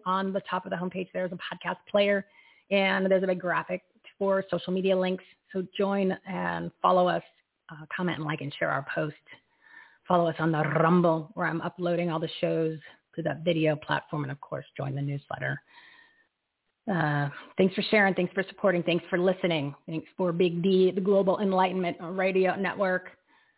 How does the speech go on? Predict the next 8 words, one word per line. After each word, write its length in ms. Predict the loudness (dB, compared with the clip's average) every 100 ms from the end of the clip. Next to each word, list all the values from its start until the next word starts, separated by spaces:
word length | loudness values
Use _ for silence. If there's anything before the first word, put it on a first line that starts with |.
| _
one 100 | -2
of 60 | -2
our 100 | -2
platinum 380 | 0 0 0 -2
partners, 440 | -2 -2 -2 -4 -6 _ _
for 100 | -6
making 720 | -2 0 0 0 0 0 -2
this 240 | 0 0